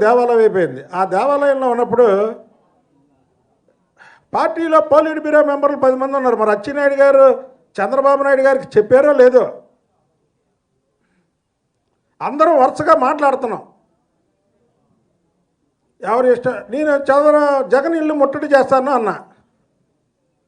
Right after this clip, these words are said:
అక్కడున్న మహా మహా నాయకులు, ఇవాళ సీట్లు ఇచ్చినటువంటి నాయకులు చాలామంది ఉన్నారు అందులో. ఆ రోజు ఒక్కలంటే ఒక్కలు కూడా నా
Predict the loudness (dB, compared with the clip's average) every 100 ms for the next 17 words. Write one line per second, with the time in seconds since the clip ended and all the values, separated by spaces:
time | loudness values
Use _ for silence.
0 | _ _ _ _ _ _ _ _ _ _
1 | _ -8 -6 0 2 2 0 -2 0 0
2 | 0 0 0 0 0 0 -2 -2 -2 2
3 | 2 2 0 -2 -10 _ _ _ _ _
4 | _ _ _ _ _ _ _ -14 -4 -2
5 | -2 -6 -8 -6 -2 -2 -2 -4 -2 -2
6 | -2 -2 0 2 0 0 0 0 0 0
7 | -2 -4 -10 _ _ -20 -8 -4 0 2
8 | 0 -4 -10 _ _ _ _ _ _ _
9 | _ _ _ _ 2 4 4 2 6 8
10 | 6 6 6 8 6 4 4 4 6 6
11 | 6